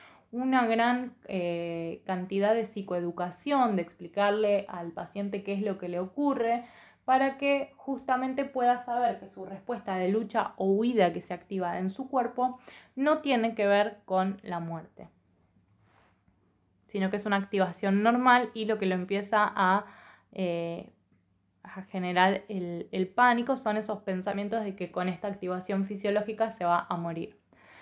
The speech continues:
Respecto a las fobias pasa algo similar, hay un miedo irracional, pero lo que tiene de característica la fobia es que es a un estímulo específico, ¿sí? Y lo que se hace es que se empieza a evitar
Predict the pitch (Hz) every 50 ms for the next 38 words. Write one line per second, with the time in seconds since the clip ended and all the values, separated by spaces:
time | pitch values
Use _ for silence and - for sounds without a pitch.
0 | - - - _ - 240 240 - 294 294 294 302 285 285 277 269 - - 339 349
1 | 339 302 262 240 226 233 247 247 - - 254 247 254 269 254 254 254 262 262 254
2 | 247 - 233 214 202 214 233 254 294 311 294 269 262 269 262 - - 214 208 208
3 | 208 208 208 208 214 226 233 240 247 226 - - 214 214 196 190 196 190 185 -
4 | - 220 214 220 240 277 277 254 240 240 269 320 - - _ _ _ _ - -
5 | - _ _ _ _ _ _ _ _ - 349 339 320 330 339 349 349 - _ _
6 | _ - 226 226 233 269 269 247 208 190 196 196 196 190 185 190 190 196 190 190
7 | - - 196 - 175 170 180 214 247 240 - - 285 285 269 277 277 277 - -
8 | - - 269 262 262 - - 330 320 285 277 294 285 - - 240 240 240 262 269
9 | 247 - - - 254 262 285 285 285 302 302 294 - - - 185 190 - _ -
10 | 180 165 - - - - 226 196 - - - - - - - - _ _ _ _
11 | _ _ _ _ _ _ _ _ - 185 190 214 247 240 - _ - 220 202 226
12 | 240 233 - 247 - - 269 262 269 269 269 - - 277 262 - 220 208 - -
13 | 247 - 254 226 226 214 - 240 254 262 254 - - 262 233 - - 214 208 196
14 | 196 196 190 196 190 - _ - 294 269 233 - - - -